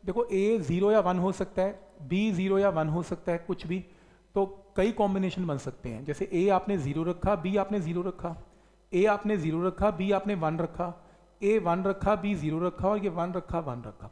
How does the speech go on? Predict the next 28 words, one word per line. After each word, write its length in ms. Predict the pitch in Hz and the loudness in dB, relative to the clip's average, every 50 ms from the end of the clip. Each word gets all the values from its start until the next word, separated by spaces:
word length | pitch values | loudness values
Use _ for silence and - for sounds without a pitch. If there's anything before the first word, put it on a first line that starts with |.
| - - | -12 -12
कुछ 160 | 165 - - | -10 -8 -8
भी 60 | 214 | -6
combination 480 | - 196 180 170 170 165 156 135 - 160 | -4 -2 -2 0 0 -2 -2 -4 -6 -6
हो 120 | 131 131 | -8 -8
सकता 260 | 117 - - - - 107 | -8 -12 -14 -12 -12 -12
है, 80 | - - - - _ _ _ _ - | -12 -12 -18 -20 _ _ _ _ -8
ज़ीरो 340 | 151 135 160 170 190 202 208 | -4 -2 0 2 4 4 4
ज़ीरो 320 | 180 147 170 170 190 202 202 | 4 2 2 2 2 2 2
ज़ीरो 320 | 165 165 165 160 185 196 180 | 0 0 0 2 2 2 2
वन 240 | 160 160 170 185 180 | 2 0 0 0 -2
वन 280 | 165 151 156 165 175 165 | -2 0 0 0 0 0
ज़ीरो 260 | 143 156 160 175 208 262 - - - - - - - - _ _ - | 0 0 2 2 2 0 0 -4 -16 -20 -20 -20 -20 -20 _ _ -16
वन 260 | 147 120 123 113 123 135 | -12 -10 -10 -10 -10 -10
वन, 220 | 147 - - 208 - - _ _ _ _ _ _ - | -12 -14 -14 -16 -20 -20 _ _ _ _ _ _ -16
तो 40 | 165 | -8
कोई 200 | - 151 151 165 | -4 -2 -2 -2
मर्जी 220 | 175 175 165 196 | -2 -2 -4 -4
combination 560 | 196 185 180 185 185 185 180 170 - 180 165 | -2 -2 -2 -2 -2 -4 -4 -4 -4 -4 -4
हो। 180 | 156 160 165 151 - - - - _ _ - - - | -4 -4 -6 -8 -12 -18 -20 -20 _ _ -16 -8 -6
तो 60 | - - | -4 0
output 460 | - 180 180 180 180 - 240 220 - | 2 2 2 2 0 -2 -4 -4 0
क्या 180 | - 220 214 | 2 4 6
आएगा? 360 | 202 202 202 196 196 202 202 202 - - - - - - - - - _ _ _ _ _ _ - - - - | 6 6 6 4 4 2 2 0 -2 -10 -18 -20 -20 -20 -20 -20 -20 _ _ _ _ _ _ -20 -14 -6 -2
Output 460 | 160 175 190 180 - - 214 214 - | -2 0 -2 -2 -2 -4 -4 -4 -2
में 180 | 180 202 208 - | -2 -2 -2 -2
A 180 | - 208 190 196 190 196 | 0 0 2 2 2 2
plus 280 | 190 175 160 - - - | 0 0 0 -2 -4 -8
B, 120 | 143 123 | -8 -8